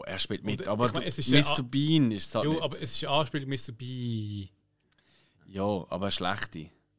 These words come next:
Speaker 1: Anspielung.
Speaker 2: Er ist, er ist komplett Mister Bean.
Speaker 1: Okay.
Speaker 2: Dummbatzig bis hinten raus.
Speaker 1: Okay, ja, vielleicht, vielleicht müssen sie dann wirklich noch eine Chance geben, aber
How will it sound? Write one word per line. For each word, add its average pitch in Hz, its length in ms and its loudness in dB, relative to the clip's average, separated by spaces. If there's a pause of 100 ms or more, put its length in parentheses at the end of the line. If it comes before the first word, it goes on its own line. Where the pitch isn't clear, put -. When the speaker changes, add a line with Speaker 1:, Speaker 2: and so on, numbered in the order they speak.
(540)
Speaker 1:
Anspielung. 92 400 -4
Speaker 2:
Er 143 60 6
ist, - 160 2
er 147 140 0
ist - 280 -4
komplett 147 480 -2
Mister 120 260 -8
Bean. 101 320 -10 (380)
Speaker 1:
Okay. 104 340 -4 (120)
Speaker 2:
Dummbatzig 143 760 0 (120)
bis 120 160 -6
hinten 120 460 -2
raus. 113 100 -4
Speaker 1:
Okay, 113 160 0
ja, 180 120 10
vielleicht, 330 260 4
vielleicht 165 320 0
müssen 160 240 4
sie 139 40 -4
dann 143 140 4
wirklich 185 160 0
noch 202 80 4
eine 170 80 4
Chance 185 360 2
geben, 160 140 4
aber 143 200 6